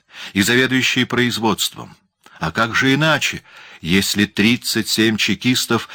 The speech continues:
на сто тысяч зэков Беломорканала? Да оперуполномоченные, и те были из зэков. Дальше в самодеятельности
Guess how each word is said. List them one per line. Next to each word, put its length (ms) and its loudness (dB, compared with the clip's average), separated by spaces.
на 160 0
сто 380 0
тысяч 540 -2
зэков 520 -2
Беломорканала? 880 -2
Да 120 2
оперуполномоченные, 1300 4
и 140 2
те 300 2
были 320 8
из 260 4
зэков. 760 -2
Дальше 680 0
в 80 -8
самодеятельности 960 2